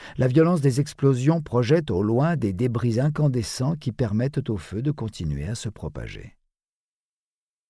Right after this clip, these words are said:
Le feu qui a sévi du deux au cinq septembre mille six cent soixante-six a détruit quatre-vingts pour cent de la City de Londres, consumant treize mille deux cents maisons,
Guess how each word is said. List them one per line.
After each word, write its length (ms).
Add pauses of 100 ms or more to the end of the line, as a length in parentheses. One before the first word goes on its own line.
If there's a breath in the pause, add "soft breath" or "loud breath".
(640)
Le 180
feu 240
qui 240
a 80
sévi 440
du 200
deux 220
au 160
cinq 280
septembre 580
mille 200
six 180
cent 160
soixante-six 800 (480 loud breath)
a 120
détruit 380
quatre-vingts 540
pour 240
cent 200
de 100
la 100
City 340
de 120
Londres, 500 (400)
consumant 640
treize 360
mille 240
deux 140
cents 220
maisons, 480